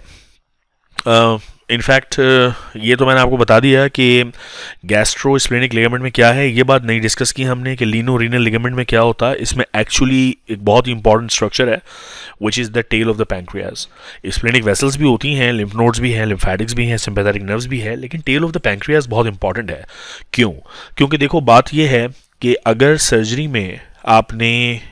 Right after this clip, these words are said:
gastroesplenic ligament डैमेज किया, यानी ये वाला लिगामेंट,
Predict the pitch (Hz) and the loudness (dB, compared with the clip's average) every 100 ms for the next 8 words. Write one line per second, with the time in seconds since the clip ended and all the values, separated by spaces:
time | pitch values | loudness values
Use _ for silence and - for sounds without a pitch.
0 | - 92 107 107 113 - 143 143 - - | -20 -4 2 2 2 -2 0 0 0 -4
1 | - 110 143 180 123 117 117 107 92 95 | -2 -2 -2 0 2 2 0 0 -2 -2
2 | - 92 82 95 - - - - 98 95 | -6 -4 -4 -6 -10 -16 -16 -6 -4 0
3 | 104 120 98 87 87 151 | 2 4 2 -4 -8 -12